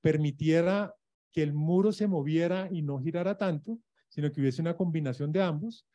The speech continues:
pues seguramente ese daño al nivel de cimentación se puede disminuir. Es decir,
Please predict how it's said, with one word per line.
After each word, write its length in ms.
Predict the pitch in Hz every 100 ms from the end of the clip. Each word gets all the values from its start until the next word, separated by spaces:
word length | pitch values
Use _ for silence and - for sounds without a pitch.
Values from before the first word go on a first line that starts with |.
| _ -
pues 140 | 135
seguramente 920 | 139 135 151 160 160 156 165 165 156
ese 200 | 147 165
daño 320 | 170 165 165
al 80 | 160
nivel 280 | 160 139 131
de 100 | 143
cimentación 720 | 156 165 165 170 165 151 156 _ _ _
se 180 | - 143
puede 260 | 131 110 117
disminuir. 720 | 120 135 139 156 185 151 - _ _ _ _ _ _ _
Es 100 | 123
decir, 400 | 143 143 165 110